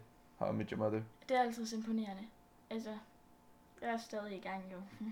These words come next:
Speaker 1: Ja, det er rigtigt.
Speaker 2: På måneder, men, men jeg synes, at den er, det er en god serie, så jeg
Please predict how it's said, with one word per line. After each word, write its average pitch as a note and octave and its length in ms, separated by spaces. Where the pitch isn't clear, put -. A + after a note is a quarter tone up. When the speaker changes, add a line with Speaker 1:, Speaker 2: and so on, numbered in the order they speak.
Speaker 1:
Ja, G#2+ 120
det G#2 80
er G#2+ 60
rigtigt. G#2+ 180
Speaker 2:
På A#3+ 60
måneder, G#3+ 540
men, G#3+ 80
men A#3+ 180
jeg A#3+ 140
synes, C4 260
at C4 180
den A3+ 180
er, A3+ 140
det - 40
er C4 80
en B3 100
god B3+ 220
serie, A3+ 340
så G#3+ 140
jeg A3+ 200